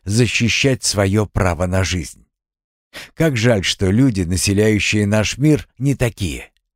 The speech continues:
Точнее, у нас есть такие люди, но, к моему огромному сожалению, их слишком мало».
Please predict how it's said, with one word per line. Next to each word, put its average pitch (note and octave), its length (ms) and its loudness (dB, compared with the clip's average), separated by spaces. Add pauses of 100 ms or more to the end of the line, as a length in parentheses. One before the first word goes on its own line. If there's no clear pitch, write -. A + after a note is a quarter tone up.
(400)
Точнее, C#3 640 2
у C#3 140 -4
нас D3+ 280 0
есть F3+ 340 0
такие G2 440 0
люди, E2+ 400 0 (200)
но, D#3 300 2
к - 120 -18
моему B2 380 2
огромному A2+ 600 0
сожалению, C3+ 840 2 (280)
их - 440 -2
слишком C3+ 580 -4
мало». C2+ 440 -4